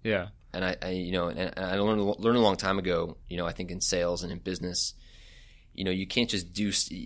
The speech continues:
Speaker 2: if you, if you're doing, doing something for the wrong reasons, it's never a good idea. And
Speaker 1: Right.
Speaker 2: so if you're, whether that's, <clears throat> you know, attending a networking event or, um,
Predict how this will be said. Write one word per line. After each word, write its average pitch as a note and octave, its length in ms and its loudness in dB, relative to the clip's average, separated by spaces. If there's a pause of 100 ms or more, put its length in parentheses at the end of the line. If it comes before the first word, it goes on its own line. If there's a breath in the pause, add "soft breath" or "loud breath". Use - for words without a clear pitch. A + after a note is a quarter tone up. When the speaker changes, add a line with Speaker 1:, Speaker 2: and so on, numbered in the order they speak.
(160)
Speaker 2:
if G#2 140 -8
you, G#2 160 -4
if - 120 -4
you're G#2 100 -2
doing, C#3 380 4
doing C3+ 200 6
something A#2+ 220 4
for - 80 -4
the G2 80 2
wrong G2+ 240 4
reasons, F#2+ 640 0 (120)
it's - 240 -2
never G2 300 2
a E2+ 60 -6
good F2+ 140 -2
idea. E2 480 -8
And A#2 100 0
Speaker 1:
Right. B2 80 8
Speaker 2:
so G#2+ 180 6
if G2 140 0
you're, F#2 200 -2 (440 loud breath)
whether G#2 240 6
that's, G2 480 4 (120)
<clears throat> - 140 -16
you G#2 320 -2
know, E2+ 200 0 (440)
attending B2 320 4
a G#2 40 4
networking F#2+ 420 0
event F#2 380 0
or, F2 500 -2 (120)
um, E2 300 -4